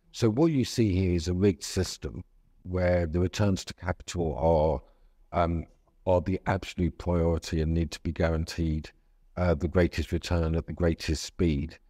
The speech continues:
And the actual substantial life, the real things in the economy, um, are at the mercy of the supermarkets, uh, of, of large corporate, um, oligarchs. So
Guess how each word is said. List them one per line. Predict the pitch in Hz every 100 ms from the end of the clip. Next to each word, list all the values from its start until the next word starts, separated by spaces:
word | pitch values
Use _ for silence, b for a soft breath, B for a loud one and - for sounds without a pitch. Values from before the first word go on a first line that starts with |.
| _ _ -
And | 92
the | 92
actual | 101 123 - 87
substantial | - 82 - 107 127 117 85
life, | 69 73 78 92 -
the | 78
real | 98 113
things | - 87 82 -
in | 78
the | 82
economy, | 73 - 82 76 - 147 151 _ _ _ _
um, | 101 101 101 101 - -
are | 95 101
at | 95
the | 98
mercy | 104 101 - 92
of | 90 80
the | 90 82 -
supermarkets, | - - 101 - 92 90 - 92 80 - - - -
uh, | 98 92
of, | 95 90 - -
of | 95 85 92
large | 98 90 - _
corporate, | - 95 82 - 90 85 - - _ _ _ 92
um, | 92 90 -
oligarchs. | 104 90 - 76 69 -
So | - 95 90